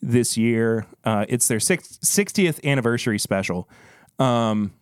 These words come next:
or ex-, excuse me, it's their sixtieth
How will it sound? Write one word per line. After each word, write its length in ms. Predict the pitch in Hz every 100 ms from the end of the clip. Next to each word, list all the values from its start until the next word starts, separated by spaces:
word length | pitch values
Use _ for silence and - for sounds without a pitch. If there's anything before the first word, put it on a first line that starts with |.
| _ _ _ _ _ _ _ _ _ _ _ _ _ - - - _
or 200 | 139 117 120
ex-, 300 | 135 - -
excuse 340 | 160 - 175 123
me, 140 | 101
it's 180 | 160 160
their 140 | 156
sixtieth 520 | 139 190 180 - 139